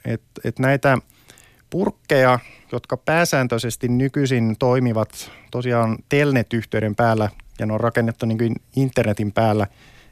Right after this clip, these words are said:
niin niitä on myös Suomessa edelleen ja joitain olemassa ja niitä on tosiaan uudelleen käynnistettykin, mikä on sinällään kiehtova ilmiö ja näitä on myös maailmalla nähty. Se voi ehkä, ite, ite mä ehkä tulkitsen sen tämmöisenä, että se on tavallaan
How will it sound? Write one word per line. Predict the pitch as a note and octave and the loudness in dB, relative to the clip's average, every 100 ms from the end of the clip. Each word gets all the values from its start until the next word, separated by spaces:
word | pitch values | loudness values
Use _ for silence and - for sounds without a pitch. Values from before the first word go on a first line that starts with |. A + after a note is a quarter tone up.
| - | -6
niin | B2 | -2
niitä | C3+ C#3+ | 2 2
on | E3 D#3+ | 4 4
myös | A#2+ A2 - | 4 2 2
Suomessa | B2 A2+ - A#2+ | 2 2 0 0
edelleen | A#2 A2 A2 G#2+ - _ _ _ _ | 0 0 0 -2 -4 _ _ _ _
ja | A#2+ | 0
joitain | B2+ C#3 C3+ B2+ - - - _ _ - | 0 2 2 0 -2 -16 -20 _ _ -2
olemassa | C#3+ C3+ A#2 - B2+ | 0 2 0 -2 -2
ja | |
niitä | C#3+ D3 | -2 -2
on | C#3+ | -2
tosiaan | D#3 D#3+ D#3+ | -2 0 0
uudelleen | F3 C3 A#2 A2 | 2 2 2 2
käynnistettykin, | C#3 B2+ G#2+ - - - - - G#2 G2 - - _ _ - | 4 4 0 -6 -12 -12 -12 -8 -8 -8 -16 -20 _ _ -20
mikä | - A2 | -8 -6
on | |
sinällään | G#2+ A#2 A2 G#2+ - - | -4 -2 0 -2 -6 -12
kiehtova | - B2 A2+ A2+ G#2+ | -2 -2 -2 -4 -2
ilmiö | G#2+ G#2+ G#2+ | -2 -2 -2
ja | G#2+ | 0
näitä | A2+ A#2 D3 | 0 0 2
on | |
myös | C#3 C3+ | 2 0
maailmalla | C#3 B2+ A2+ G#2+ | 2 2 2 0
nähty. | G#2 A2 G#2 B2 A#2+ _ - - - - - - _ _ _ _ - | 0 -2 -2 -8 -10 _ -20 -20 -20 -20 -20 -20 _ _ _ _ -10
Se | - E3 | -2 2
voi | - | 2
ehkä, | F3+ - - _ - - _ - | 2 -2 -2 _ -20 -20 _ -6
ite, | D#3+ E3 D3 B2+ - | 0 2 2 -2 -4
ite | D#3+ E3 D#3+ | -2 0 2
mä | C3+ | 4
ehkä | B2 C#3 B2+ - | 4 2 0 0
tulkitsen | - C#3+ C3 A#2 A#2+ | -2 0 -2 -2 -4
sen | A#2+ A#2 | -2 0
tämmöisenä, | B2+ B2 B2 A#2+ | 0 2 2 0
että | A#2 | 0
se | C3 | 0
on | |
tavallaan | C3 C#3 C3+ B2 B2 | 2 2 4 4 2